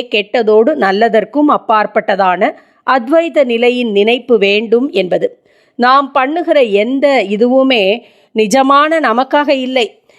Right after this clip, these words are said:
ஏதோ ஒரு வேஷத்தில் மாட்டிக்கொண்டு விட்டோம்.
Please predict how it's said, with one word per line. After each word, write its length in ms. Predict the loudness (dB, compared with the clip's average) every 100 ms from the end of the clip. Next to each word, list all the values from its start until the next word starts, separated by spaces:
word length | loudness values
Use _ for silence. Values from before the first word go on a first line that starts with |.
| _ -2
ஏதோ 360 | 0 2 2 2
ஒரு 220 | 2 0
வேஷத்தில் 640 | 2 0 0 -2 -2 -4 -2
மாட்டிக்கொண்டு 640 | 0 0 -2 -2 -2 0
விட்டோம். 360 | -2 0 0